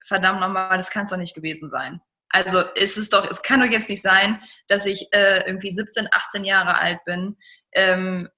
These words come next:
ständig Rückenschmerzen, Knieschmerzen, Schulterschmerzen, Migräne habe, mir ständig schlecht ist, ich mit Druck nicht umgehen kann, äh, super sensibel bin, mir ist alles zu laut, mir ist alles zu viel,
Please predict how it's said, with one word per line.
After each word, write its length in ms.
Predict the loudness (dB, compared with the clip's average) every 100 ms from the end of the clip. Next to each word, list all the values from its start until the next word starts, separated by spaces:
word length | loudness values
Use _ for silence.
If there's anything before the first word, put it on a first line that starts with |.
| -4
ständig 760 | -2 -2 0 2 4 2 -2
Rückenschmerzen, 840 | -6 -6 -4 0 0 0 -4 -6 -2
Knieschmerzen, 840 | 2 2 2 0 0 -2 -4 -6
Schulterschmerzen, 1300 | -2 -2 0 0 0 -2 0 -2 -4 -12 -10 -10 -12 -8
Migräne 640 | -8 -6 -2 0 2 0
habe, 340 | -2 -2 -2 -2
mir 140 | -2
ständig 500 | -2 -6 -8 -10 -6
schlecht 440 | -4 -2 -4 -8 -6
ist, 280 | -4 -4 -8
ich 140 | -6
mit 160 | -6 -4
Druck 280 | -6 -4
nicht 220 | -6 -6 -8
umgehen 480 | -8 -4 -4 -4
kann, 400 | -4 -4 -4 -6 -10 -20 -20 -20 -20 _
äh, 240 | 2 2 2
super 320 | -4 -2 -2
sensibel 560 | -2 -2 0 2 0
bin, 340 | -2 -2 0 0
mir 160 | -2
ist 140 | -4 -6
alles 280 | -6 -8 -6
zu 100 | 0
laut, 460 | 4 6 4 2
mir 160 | -2 -2
ist 120 | -6
alles 300 | -6 -6 -8
zu 100 | -10
viel, 680 | -12 0 4 6 4 2